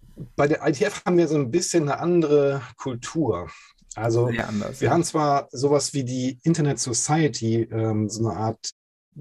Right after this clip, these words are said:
Speaker 1: so eine Organisation, die so insgesamt sich um das Internet kümmert, wo auch, ähm, Firmen Mitglieder sind und so weiter, ähm, und die auch dann die I T F fördert, äh, und so, aber,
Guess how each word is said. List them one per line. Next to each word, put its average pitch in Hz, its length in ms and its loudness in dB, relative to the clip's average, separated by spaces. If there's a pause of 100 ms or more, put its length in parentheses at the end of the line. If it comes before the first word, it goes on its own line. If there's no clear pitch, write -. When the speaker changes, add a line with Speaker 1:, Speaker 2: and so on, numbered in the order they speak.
(120)
Speaker 1:
so - 100 -2
eine 117 100 4
Organisation, 127 560 2
die 127 100 -4
so 123 160 -4
insgesamt 165 600 0
sich 120 120 -12
um 123 60 -6
das 117 120 -4
Internet 127 340 -4
kümmert, 156 420 0 (600)
wo 120 140 -2
auch, 131 400 -2
ähm, 117 240 0
Firmen 131 380 2
Mitglieder 131 480 -2
sind 131 500 -4
und 120 200 -4
so 117 160 -2
weiter, 117 420 -2 (580)
ähm, 120 540 0
und 120 180 0
die - 120 2
auch 120 180 -2
dann 120 680 -2
die 120 280 -4
I 117 180 0
T 113 160 -2
F 143 140 2
fördert, 123 760 0
äh, 117 40 -6
und 110 260 -4
so, 123 240 0
aber, 120 340 0